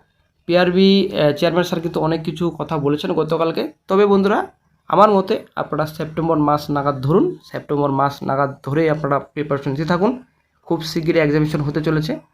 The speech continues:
আপনারা একদম ডিমোটিভেট হবেন না। যদিও কোনো রকম কিন্তু পজিটিভ বার্তা পাওয়া যায়নি গতকালের ডেপুটেশনে, তবে আশা করা যায় সেপ্টেম্বর মাস নাগাদ এক্সামিনেশন হতে পারে, যদি রাজ্য সরকার পক্ষ থেকে এক-, একটা সিগন্যাল পেয়ে যায় পিআরবি, তো আসলে একটা ভালো খবর।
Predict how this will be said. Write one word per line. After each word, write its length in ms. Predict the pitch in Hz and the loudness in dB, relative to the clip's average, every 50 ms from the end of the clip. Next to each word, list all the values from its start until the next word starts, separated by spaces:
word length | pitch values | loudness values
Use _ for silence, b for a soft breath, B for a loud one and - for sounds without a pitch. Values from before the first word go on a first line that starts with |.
| _ - | _ -6
আপনারা 440 | - 135 - - 139 139 143 139 135 | -6 -6 -2 0 2 4 4 4 4
একদম 280 | - 143 139 151 151 143 | 2 0 0 0 0 2
ডিমোটিভেট 480 | 135 147 147 156 151 160 160 160 151 | 2 2 2 2 2 2 0 0 0
হবেন 220 | 131 151 151 165 170 | 2 2 2 4 6
না। 340 | 190 220 - - - _ _ _ _ _ _ _ _ _ _ _ _ - | 4 4 2 2 -10 _ _ _ _ _ _ _ _ _ _ _ _ -4
যদিও 320 | 143 147 147 147 160 160 | 0 0 2 4 2 2
কোনো 200 | 156 160 160 156 | 2 2 2 2
রকম 200 | 156 156 160 156 | 4 4 2 2
কিন্তু 160 | 151 160 156 156 | 2 0 0 0
পজিটিভ 300 | 156 147 143 151 156 143 | 0 0 0 0 -2 0
বার্তা 240 | 143 143 135 - 151 | 0 0 0 -2 -4
পাওয়া 200 | 151 - 147 151 | -2 2 2 2
যায়নি 160 | 151 156 160 | 2 0 -2
গতকালের 400 | 143 139 139 147 139 143 143 139 | -2 -2 -2 0 0 0 0 0
ডেপুটেশনে, 440 | 135 139 139 143 143 - 175 208 320 311 | 0 0 0 -2 -4 -4 -6 -6 -6 -4
তবে 280 | - 147 143 147 147 - | -4 -4 0 0 0 0
আশা 240 | - 143 - - 196 | 0 -2 -2 -2 0
করা 200 | 196 196 190 190 | 4 4 4 4
যায় 240 | 175 190 - - - _ _ _ _ | 4 2 0 -2 -6 _ _ _ _
সেপ্টেম্বর 560 | - - 151 151 156 - 165 156 151 156 151 | -10 -8 -6 -6 0 0 2 4 4 4 4
মাস 360 | 147 143 151 160 156 - - | 4 4 2 2 0 -2 -2
নাগাদ 260 | 143 139 135 143 139 | 0 0 2 2 0
এক্সামিনেশন 480 | - 135 131 131 139 139 147 - 127 127 - | 0 0 0 0 0 0 -2 -2 -6 -8 -6
হতে 160 | - 131 170 160 | -8 -4 -4 -2
পারে, 300 | 156 143 147 180 320 - _ _ _ _ _ _ _ - | 0 0 -2 -2 -2 -6 _ _ _ _ _ _ _ -4
যদি 240 | 139 135 131 139 127 | -2 0 2 2 2
রাজ্য 260 | 123 123 123 131 139 | 2 0 -2 -2 -4
সরকার 220 | - - 139 139 131 - | -4 -4 -4 -4 -4 -4
পক্ষ 200 | - 127 - - | -6 -8 -6 -6
থেকে 420 | 135 - 135 127 135 135 127 123 123 b b b - | -6 -4 -4 -2 0 -2 -2 -2 -4 b b b -6
এক-, 260 | 131 127 131 131 - | -6 -6 -6 -6 -10
একটা 180 | 139 - 143 135 | -6 -4 -4 -4
সিগন্যাল 460 | - - 147 135 127 139 139 135 127 | -4 -4 -4 -2 -2 -2 -2 -2 -2
পেয়ে 240 | 127 175 185 190 170 | 2 4 4 4 4
যায় 140 | 185 202 | 4 0
পিআরবি, 400 | 202 - 160 156 156 156 240 - 156 160 | 0 0 -2 0 0 0 -2 -4 -6 -4
তো 120 | - 143 | -2 -2
আসলে 280 | 139 135 - 156 147 143 | -2 -2 -2 -2 -2 -2
একটা 300 | 143 - 143 143 139 135 | -2 0 0 0 0 0
ভালো 260 | 127 123 135 151 147 | 0 0 -2 -2 0
খবর। 240 | 156 147 151 233 | 0 -2 -2 -2